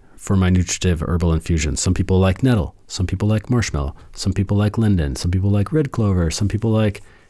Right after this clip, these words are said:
comfrey. Oh, how dare you? Comfrey, aren't you not s-, supposed to? Some people like, um, moringa. There's a lot of plants that have their,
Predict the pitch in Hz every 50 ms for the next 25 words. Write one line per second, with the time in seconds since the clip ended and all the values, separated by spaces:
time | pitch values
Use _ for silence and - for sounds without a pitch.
0 | - - - 139 123 - - - 98 87 80 73 67 - - - - - - -
1 | - - - - - - - 135 151 135 117 107 92 104 127 131 123 135 135 131
2 | 107 90 69 65 - - 120 127 - - 113 101 101 107 104 - 113 113 - -
3 | 117 110 107 104 104 113 107 - - - - - - - - - 107 - - -
4 | 113 - - - - - - - - - - - - - - 120 101 120 123 -
5 | 120 113 113 110 107 104 104 104 104 104 101 98 - - - - - - - -
6 | 98 95 95 92 92 90 90 87 85 87 87 85 82 - - - - - - _
7 | - - - - - - - _ _ _ _ _ _ _ _ - - 104 107 113
8 | 110 110 107 98 87 67 53 60 - - _ _ _ _ _ _ _ _ _ _
9 | _ _ - - - - 107 104 92 107 107 107 117 117 110 95 - - - 117
10 | 113 107 98 - - - 98 - - - - 107 101 98 98 92 87 80 - -
11 | - - - - 98 92 92 90 87 80